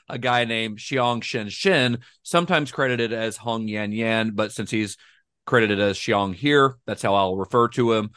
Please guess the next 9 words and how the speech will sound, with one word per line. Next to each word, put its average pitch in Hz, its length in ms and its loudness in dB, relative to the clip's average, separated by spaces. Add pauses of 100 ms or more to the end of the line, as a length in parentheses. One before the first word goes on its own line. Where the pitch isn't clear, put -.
(380)
Um, 110 500 4 (840)
that 139 240 -4 (120)
scene, 240 320 0
by 151 160 4
the 131 80 4
way, 113 380 2
like, 127 200 0
I, 190 200 0 (120)
it's, - 220 -4